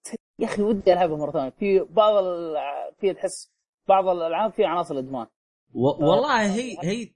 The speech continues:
Speaker 2: هي
Speaker 1: هذه
Speaker 2: تختلف.
Speaker 1: فيها
Speaker 2: هي، شوف، هي تختلف من شخص لشخص. أنا أكلمك عن، بالنسبة لي أنا ما أحب ألعاب ال ام ام او،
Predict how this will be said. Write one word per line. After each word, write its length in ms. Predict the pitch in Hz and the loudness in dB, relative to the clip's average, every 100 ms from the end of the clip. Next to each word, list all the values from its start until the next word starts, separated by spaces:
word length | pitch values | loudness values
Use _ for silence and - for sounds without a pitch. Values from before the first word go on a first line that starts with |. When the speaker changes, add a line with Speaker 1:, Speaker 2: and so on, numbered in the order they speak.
| _ _ _ - | _ _ _ -8
Speaker 2:
هي 100 | 151 | -2
Speaker 1:
هذه 160 | 220 185 | -2 -2
Speaker 2:
تختلف. 160 | 247 | -6
Speaker 1:
فيها 360 | 208 202 160 - _ _ _ _ - | -6 -6 -6 -6 _ _ _ _ 0
Speaker 2:
هي، 100 | 208 | 0
شوف، 260 | 220 - | 0 -4
هي 100 | 156 | -6
تختلف 400 | 165 240 - 165 | -4 -6 -4 -4
من 140 | 143 139 | -4 -4
شخص 320 | 170 160 - | -6 -8 -10
لشخص. 460 | 101 104 95 - | -10 -8 -10 -6
أنا 220 | 147 190 156 | -4 -2 -4
أكلمك 420 | - 151 160 143 | -4 -6 -6 -6
عن، 240 | 117 113 | -6 -6
بالنسبة 500 | 98 113 143 143 107 | -6 -4 -4 -4 -4
لي 220 | 113 123 113 | -2 -2 -2
أنا 300 | 123 127 - _ _ - | -2 -4 -8 _ _ -4
ما 160 | 180 226 | 2 2
أحب 460 | 156 143 165 131 | 0 -6 -6 -4
ألعاب 360 | 120 135 139 113 | -4 -2 -4 -4
ال 80 | 110 | -8
ام 180 | 110 | -8
ام 120 | 98 62 | -10 -12
او، 180 | 85 | -14